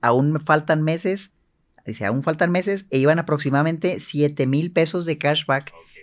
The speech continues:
Speaker 1: Es que es una tarjeta que, que da buena recompensa, sobre todo si, si gastas bastante en tu negocio, por ejemplo, gastas en tu negocio, gastos personales, si eres el padre o madre de familia,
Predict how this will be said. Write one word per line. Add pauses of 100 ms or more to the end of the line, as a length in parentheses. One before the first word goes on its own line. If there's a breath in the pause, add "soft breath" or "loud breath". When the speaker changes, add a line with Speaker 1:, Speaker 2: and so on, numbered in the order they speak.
(120)
Speaker 1:
Es
que
es
una
tarjeta
que,
que
da
buena
recompensa,
sobre
todo
si,
si
gastas
bastante (320 soft breath)
en
tu
negocio,
por
ejemplo,
gastas
en
tu
negocio,
gastos
personales,
si
eres
el
padre
o
madre
de
familia,